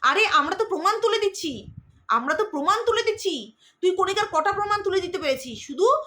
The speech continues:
তোর এই মুখ আছে, মুখ আর তোর পশ্চাৎ আছে, সেটা দিয়ে তুই বলে বলে আর্নিং করেছিস এবং সেগুলোকে দিনের পর দিন গিলেছিস। আজকে দেখ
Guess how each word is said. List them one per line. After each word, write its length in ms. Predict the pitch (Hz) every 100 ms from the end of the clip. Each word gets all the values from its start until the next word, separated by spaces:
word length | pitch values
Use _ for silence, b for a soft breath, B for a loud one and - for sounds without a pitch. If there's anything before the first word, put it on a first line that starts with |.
| B -
তোর 100 | 277
এই 60 |
মুখ 340 | 269 320 415 427
আছে, 200 | 392 480 587 622 -
মুখ 240 | 247 359 311
আর 100 | 320 359
তোর 100 | 349
পশ্চাৎ 320 | 294 311 440 392
আছে, 200 | 403 466 605 B -
সেটা 260 | - 294 302
দিয়ে 160 | 339
তুই 180 | 349 339
বলে 180 | 269 269
বলে 200 | 294 381 -
আর্নিং 300 | 240 254 247
করেছিস 500 | 226 - 196 - - - b b
এবং 200 | 214 311
সেগুলোকে 420 | 330 269 349 440
দিনের 280 | 339 285 381
পর 140 | 370
দিন 280 | 320 359 415
গিলেছিস। 580 | 294 262 247 196 175 - - - _ - -
আজকে 200 | 220 285
দেখ 180 | 311